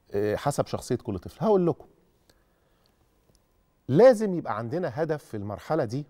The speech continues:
إن الطفل يتعلم التحكم الإرادي في التبول والتبرز، مش صح كده؟ هو ده الهدف الواضح والصريح، تمام؟ الهدف ده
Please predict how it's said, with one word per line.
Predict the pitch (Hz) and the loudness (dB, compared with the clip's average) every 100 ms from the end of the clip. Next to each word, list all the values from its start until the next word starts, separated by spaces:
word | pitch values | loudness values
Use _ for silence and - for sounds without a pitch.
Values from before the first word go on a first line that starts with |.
| _ _ _ - | _ _ _ -4
إن | 123 123 | -2 -2
الطفل | - 196 - - 127 - | 0 0 0 -10 -18 -12
يتعلم | 107 117 117 95 139 170 170 190 190 - - | -8 -6 -6 -4 -2 0 -2 -4 -8 -16 -10
التحكم | 110 - - 151 - 120 | -10 -8 -4 -6 -4 -8
الإرادي | 90 95 127 120 | -4 -2 -4 -6
في | - | -10
التبول | - 110 139 | -6 -4 -4
والتبرز، | - 156 143 - - _ _ _ - | -2 -2 -2 -8 -20 _ _ _ -14
مش | 87 - | -12 -4
صح | 127 117 | -4 0
كده؟ | 175 226 - _ _ _ _ _ _ _ | 2 0 -2 _ _ _ _ _ _ _
هو | - 233 190 143 | 2 4 4 4
ده | 170 | 2
الهدف | 139 143 139 - | 2 -2 -2 -4
الواضح | 101 92 104 92 76 - - _ | -6 -4 -4 -6 -8 -14 -18 _
والصريح، | - 101 - 101 117 104 - - _ _ _ _ - | -8 -8 -4 -2 0 -2 -6 -20 _ _ _ _ -6
تمام؟ | 82 127 180 - _ _ _ _ _ _ _ _ _ _ _ _ _ _ _ - | 0 0 0 -8 _ _ _ _ _ _ _ _ _ _ _ _ _ _ _ -2
الهدف | 143 147 247 247 185 | 2 4 4 4 2
ده | 127 190 | 0 -4